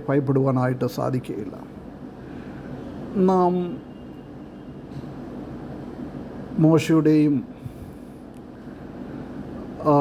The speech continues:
മിരിയാമിൻ്റെയും, സോറി, അഹരോൻ്റെയും മിരിയാമിൻ്റെയും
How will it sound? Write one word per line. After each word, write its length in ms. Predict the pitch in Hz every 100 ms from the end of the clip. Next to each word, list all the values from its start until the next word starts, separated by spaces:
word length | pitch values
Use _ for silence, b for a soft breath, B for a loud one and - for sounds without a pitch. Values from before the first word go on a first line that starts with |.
| 143
മിരിയാമിൻ്റെയും, 840 | 151 156 165 160 160 147 147 147 123 - - - - - - - - - - - - - -
സോറി, 220 | 160 151 - 135
അഹരോൻ്റെയും 600 | 160 180 170 170 165 156
മിരിയാമിൻ്റെയും 680 | 151 147 156 156 156 151 147